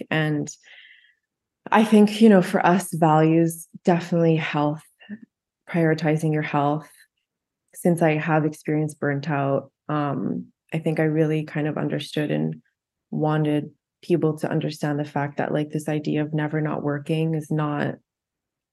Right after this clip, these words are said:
cool, and it's not what you should strive for. You know, it's really about balance and, you know, taking care of yourself and valuing your health, um, you know,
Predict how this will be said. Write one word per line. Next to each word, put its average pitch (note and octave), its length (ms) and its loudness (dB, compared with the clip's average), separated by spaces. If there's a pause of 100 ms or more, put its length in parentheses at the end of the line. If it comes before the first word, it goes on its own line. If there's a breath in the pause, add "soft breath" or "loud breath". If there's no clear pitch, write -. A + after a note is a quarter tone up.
cool, F3+ 720 4
and D#3 120 2
it's D#3 200 -4
not D#3 480 0
what E3 240 0
you D#3 100 -4
should D3 420 -4
strive D3+ 380 0
for. E3+ 340 2
You F3+ 120 2
know, D3+ 140 -2
it's D3+ 200 -12
really D3+ 440 -2 (520 soft breath)
about D3 320 -2
balance F#3 880 2 (100)
and, D3+ 480 -4
you E3 60 -6
know, D#3 120 -4
taking D3+ 320 -8
care D#3 180 -6
of D3+ 80 -4
yourself E3+ 840 -2
and D3+ 280 -4
valuing D3+ 360 -2
your D3+ 100 -6
health, D#3+ 480 -2 (640 soft breath)
um, D3 560 -4 (420)
you D#3+ 100 0
know, C#3 280 -4